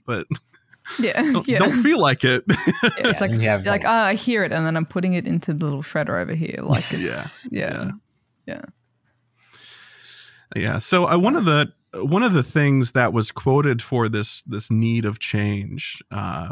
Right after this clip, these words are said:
Speaker 1: was rebalancing the game economy, which is
Speaker 2: Hmm.
Speaker 1: not really something that you can kind of, like, look up in the dictionary and figure out what that means. And it
Speaker 2: Hmm.
Speaker 1: means different things in different settings. So I'm curious what it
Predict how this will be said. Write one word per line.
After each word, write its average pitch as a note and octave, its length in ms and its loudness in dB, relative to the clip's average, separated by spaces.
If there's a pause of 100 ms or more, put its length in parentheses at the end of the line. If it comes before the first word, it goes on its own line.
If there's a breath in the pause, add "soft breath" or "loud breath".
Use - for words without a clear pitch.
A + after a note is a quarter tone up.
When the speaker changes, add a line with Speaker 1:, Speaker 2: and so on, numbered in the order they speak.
Speaker 1:
was G#2 340 -4
rebalancing D#3+ 1040 2
the A#2 80 -4
game B2+ 600 0
economy, G#2 960 -4 (560 soft breath)
which E3+ 260 2
is E3 80 0
Speaker 2:
Hmm. F#3 60 -4
Speaker 1:
not D#4+ 220 0
really G3 260 4
something D#3 340 0
that B2 200 0
you B2+ 100 -2
can B2+ 120 -2
kind B2 220 -2
of, A#2+ 100 -2
like, A2+ 180 -4
look G#2+ 320 0
up A#2 200 2
in G2+ 80 -4
the F2+ 80 -4
dictionary A2+ 760 0
and G#2 140 -2
figure G#2 240 -4
out F2 60 0
what G2 160 -2
that G2+ 200 -4
means. F2+ 600 -4 (400 soft breath)
And A#2+ 160 4
it A2+ 120 4
Speaker 2:
Hmm. A2 120 4
Speaker 1:
means F#3 360 4
different C#3 460 0
things B2 420 2
in G#2+ 140 0
different C3 440 0
settings. - 720 -2 (480)
So C3+ 600 2
I'm D3+ 160 4
curious A#3+ 520 0
what D#3 120 2
it C#3+ 120 2